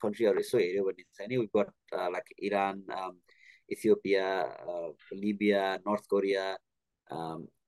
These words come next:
पाकिस्तान, सिरिया, अफगानिस्तान, to, to name some।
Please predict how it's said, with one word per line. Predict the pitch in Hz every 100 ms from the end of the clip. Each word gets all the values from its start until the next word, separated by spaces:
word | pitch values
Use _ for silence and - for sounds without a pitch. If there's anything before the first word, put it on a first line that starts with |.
| _ -
पाकिस्तान, | 104 107 - 104 101
सिरिया, | 92 - 95 98 95
अफगानिस्तान, | 90 - 92 95 - 95 92 _ _ _ -
to, | - 131
to | 143
name | 127 135 123 - - -
some। | 107